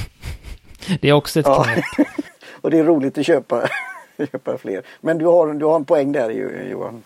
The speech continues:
Speaker 2: Eh, <laughs> så då får man hitta olika områden. Men det är ju det som är kul. Eh, det, så jag får, tar ju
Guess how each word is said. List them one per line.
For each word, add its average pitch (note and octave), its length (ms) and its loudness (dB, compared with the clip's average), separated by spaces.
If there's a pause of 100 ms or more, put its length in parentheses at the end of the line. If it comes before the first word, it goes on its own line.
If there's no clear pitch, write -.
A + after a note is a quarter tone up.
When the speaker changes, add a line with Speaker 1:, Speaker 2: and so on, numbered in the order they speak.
(140)
Speaker 2:
Eh, A2 100 -6 (560)
<laughs> - 640 -20
så C3 60 -4
då B2+ 120 2
får C3 80 -6
man C#3+ 120 0
hitta D3 240 0
olika C3+ 260 0
områden. A2 400 -2
Men C3+ 100 0
det D3+ 60 4
är - 80 4
ju - 0 -
det D3 140 4
som D#3 140 -2
är D#3+ 40 -2
kul. C#3+ 320 0 (100)
Eh, A2+ 640 -8 (600)
det, C3 320 2
så C3+ 100 0
jag C3+ 240 6
får, - 140 -6
tar D#3+ 260 4
ju C#3+ 180 0